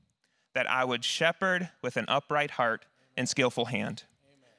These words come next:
And so that's my admonition. I firmly believe that's been the mantra of all the pastors. Whether or not they prayed that prayer, I believe they led that way, that they shepherded with upright heart and skillful hand.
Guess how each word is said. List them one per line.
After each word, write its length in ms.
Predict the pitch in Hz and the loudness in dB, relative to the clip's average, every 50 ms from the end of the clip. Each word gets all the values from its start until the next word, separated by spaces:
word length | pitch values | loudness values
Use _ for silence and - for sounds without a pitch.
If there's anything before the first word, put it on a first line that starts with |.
| _ _ _ _ - - | _ _ _ _ -8 -6
And 100 | 123 - | -2 0
so 80 | 151 | 2
that's 260 | 147 156 160 170 - | 4 4 4 4 2
my 120 | - 170 143 | 2 2 4
admonition. 640 | 156 147 147 143 147 143 139 - 123 107 107 120 - - - - | 4 2 2 2 0 2 0 0 -2 -2 -4 -6 -10 -18 -8 -2
I 120 | - 135 131 | 0 0 0
firmly 320 | - 165 160 170 170 165 | 2 0 2 2 2 0
believe 240 | 151 156 160 160 156 | 0 0 0 2 2
that's 180 | 147 139 - | 2 2 2
been 160 | - - 147 139 | 0 0 0 2
the 60 | 131 | 2
mantra 420 | 131 127 135 147 - - 175 143 | 2 2 2 2 2 2 4 4
of 80 | 147 131 | 4 4
all 220 | - 131 139 160 | 4 4 4 4
the 60 | 160 | 2
pastors. 420 | 160 - 151 147 151 - 160 143 147 | 2 2 2 2 2 2 0 0 4
Whether 220 | 160 170 175 190 | 4 4 4 4
or 40 | 185 | 4
not 180 | 185 185 185 - | 4 4 4 2
they 100 | 170 151 | 0 -2
prayed 280 | - 180 165 170 165 | 2 2 2 2 4
that 180 | 165 151 139 - | 4 2 2 2
prayer, 320 | - 165 156 151 143 - - | 2 2 4 4 4 4 4
I 60 | 143 | 2
believe 300 | 143 131 139 147 151 151 | 2 2 2 2 2 4
they 140 | 151 143 135 | 2 2 4
led 220 | 131 131 127 131 | 4 4 4 4
that 160 | 127 120 107 117 | 4 2 4 4
way, 280 | 120 120 117 113 120 _ _ - - - _ _ | 2 2 2 0 -4 _ _ -20 -20 -20 _ _
that 180 | - 135 131 - | 0 0 2 2
they 100 | 147 135 | 2 2
shepherded 600 | 131 - - - 170 170 - 190 180 175 175 160 | 2 0 2 2 2 2 4 2 2 2 0 0
with 160 | 139 139 - - - | 0 -2 -2 0 0
upright 400 | 135 147 - - 147 139 139 - | 0 2 2 2 0 0 0 0
heart 300 | - - 131 131 123 - | 0 2 2 2 0 -2
and 120 | - 123 - | -4 -4 -4
skillful 400 | - - 131 127 - - 117 117 | -2 -2 -2 -2 -2 -2 -6 -4
hand. 420 | - 120 117 113 110 110 110 | -2 -2 0 0 0 -2 -4